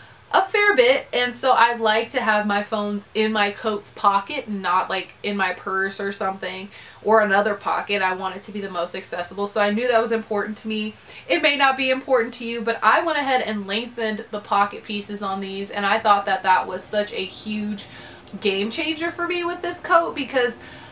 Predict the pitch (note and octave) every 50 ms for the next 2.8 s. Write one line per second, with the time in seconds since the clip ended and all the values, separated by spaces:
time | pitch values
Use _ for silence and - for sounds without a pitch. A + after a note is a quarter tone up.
0 | - - - - - G3 A#3 C4+ D4 D#4 D4+ - D4 C4 B3+ - - B3+ B3 B3+
1 | C4+ C4+ B3+ A#3+ A#3 A3 G#3 G3 - - - - A3+ A#3 A#3 - - B3 A#3+ A#3
2 | A3+ A#3 A3+ - - G#3 F#3 E3+ F3 - - - G#3 G#3+ A3 A3